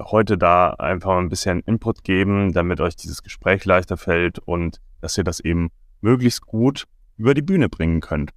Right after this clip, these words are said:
So, lasst uns eigentlich mal mit dem kurz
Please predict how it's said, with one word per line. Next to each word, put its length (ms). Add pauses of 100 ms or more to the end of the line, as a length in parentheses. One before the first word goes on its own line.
(600)
So, 280 (380)
lasst 260
uns 120
eigentlich 500
mal 240
mit 300
dem 320
kurz 460